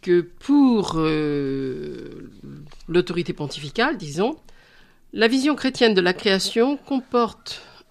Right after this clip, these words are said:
un jugement positif sur les interventions de l'homme sur la nature, donc sur les biotechnologies,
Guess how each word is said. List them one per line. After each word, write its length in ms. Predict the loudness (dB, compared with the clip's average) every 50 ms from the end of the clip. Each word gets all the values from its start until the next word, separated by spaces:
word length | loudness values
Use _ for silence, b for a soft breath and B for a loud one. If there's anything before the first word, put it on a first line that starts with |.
| _ 0
un 180 | 2 2 2
jugement 380 | 2 2 0 0 2 2 2 2
positif 1000 | 2 0 0 0 0 -4 -6 -8 -10 -6 -4 -4 -4 -6 -8 -18 B B B B B B B B B _ _
sur 500 | -16 -14 -14 -12 -8 -4 -4 -2 0 0
les 160 | 0 0 -2
interventions 500 | -2 -2 -2 -2 -2 -2 -4 -4 -4 -4
de 80 | -4
l'homme 200 | -2 -2 -4 -4
sur 120 | -4 -6 -6
la 120 | -4 -4
nature, 380 | -4 -4 -6 -6 -8 -8 -6 -4
donc 220 | -4 -4 -4 -4
sur 140 | -6 -6 -8
les 80 | -6 -6
biotechnologies, 760 | -6 -8 -8 -10 -12 -12 -10 -10 -8 -8 -8 -8 -10 -10